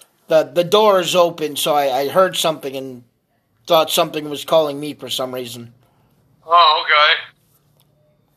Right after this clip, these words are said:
Speaker 2: Yeah, so that was, that was a pretty lame kick.
Speaker 1: Yeah, yeah, and, and I gotta say it, um, seeing the Candice LeRae Shotzi Blackheart match,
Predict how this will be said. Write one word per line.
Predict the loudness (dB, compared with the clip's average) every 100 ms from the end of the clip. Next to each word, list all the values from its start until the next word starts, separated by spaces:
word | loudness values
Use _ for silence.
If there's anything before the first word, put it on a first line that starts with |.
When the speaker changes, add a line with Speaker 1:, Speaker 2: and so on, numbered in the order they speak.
| _ -2
Speaker 2:
Yeah, | 2 4 4
so | 2
that | 2 2
was, | 0 -8 -2
that | 2
was | 2 0
a |
pretty | -2 0 2
lame | 2 0
kick. | -2 0 0 -4 -18 -10
Speaker 1:
Yeah, | -6 -6 -8 _ _ _ _ _ _ _
yeah, | -16 -16 -18 _ _ _ _
and, | 0 0 -2
and | -2 -2
I | 0 0
gotta | 4 4 4
say | -2 0 -2 -2
it, | -8 -12 _ _ _ _ _ _ _ _ _
um, | 0 2 2 -2 -8 -16 -18 -20 _ _ _ _ _ -20 _ _ _ _ _ _ _ _ _
seeing | -2 2 2 2 -4
the | -6
Candice | -2 0 0 0 -2
LeRae | -2 2 2 2
Shotzi | 0 0 0 -2 -8 -6
Blackheart | -2 -2 0 0 0
match, | 0 -2 -2 -6 -8